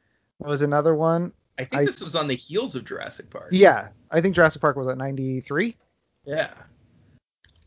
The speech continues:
Speaker 2: And then
Speaker 1: I
Speaker 2: Sphere. That was a
Speaker 1: Yeah.
Speaker 2: big one.
Speaker 1: Yeah, Eaters of the Dead became a movie. Um, and then
Speaker 2: All those Stephen King movies.
Speaker 1: Oh God, they're, they're still going, Joe. It, It
Speaker 2: Pet
Speaker 1: Part Two.
Speaker 2: Sematary.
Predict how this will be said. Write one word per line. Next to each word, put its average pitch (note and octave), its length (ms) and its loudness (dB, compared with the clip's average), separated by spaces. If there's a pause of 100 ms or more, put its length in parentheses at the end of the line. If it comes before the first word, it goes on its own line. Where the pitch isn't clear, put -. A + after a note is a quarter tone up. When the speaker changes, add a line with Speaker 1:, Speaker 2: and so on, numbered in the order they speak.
(120)
Speaker 2:
And C#3+ 120 -2
then C#3+ 80 0
Speaker 1:
I C3+ 40 -2
Speaker 2:
Sphere. C#3 640 -4 (180)
That C#3 80 -10
was C#3 120 -6
a C#3 40 -8
Speaker 1:
Yeah. C3+ 60 -4
Speaker 2:
big A#2+ 120 -2
one. B2 300 -6 (440)
Speaker 1:
Yeah, C#3 360 2
Eaters G3 320 8
of E3+ 80 4
the D3 80 6
Dead C#3+ 320 2
became E3+ 320 -4
a F3 80 -2
movie. F3+ 400 -2 (800)
Um, B2 580 0
and D#3 120 2
then F#3 140 8
Speaker 2:
All E3 60 4
those C#3+ 160 -2
Stephen C#3+ 400 0
King C3 320 0
movies. F#3+ 540 -2 (520)
Speaker 1:
Oh - 140 -20
God, - 140 -18 (120)
they're, D3 140 -6 (120)
they're E3+ 120 -20
still - 180 -2
going, F3+ 300 6
Joe. C3+ 280 4
It, F#3+ 280 8 (540)
It G3 160 8
Speaker 2:
Pet C#3+ 160 8
Speaker 1:
Part G3+ 120 8
Two. F3 60 8
Speaker 2:
Sematary. F#3 680 4